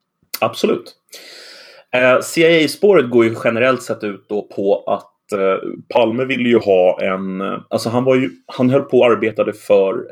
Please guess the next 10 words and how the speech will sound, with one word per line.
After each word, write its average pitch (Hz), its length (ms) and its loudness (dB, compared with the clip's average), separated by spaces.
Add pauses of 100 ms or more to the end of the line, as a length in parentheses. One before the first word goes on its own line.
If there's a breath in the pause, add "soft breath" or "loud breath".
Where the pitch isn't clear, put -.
eh, 95 180 -2
att 98 120 -6
vi 98 60 -14
skulle 101 480 -10
ge, 104 240 -4
liksom, 98 580 -10
ge 113 320 -2
oss - 220 -2
med 101 80 -6
kärnvapen. 117 600 0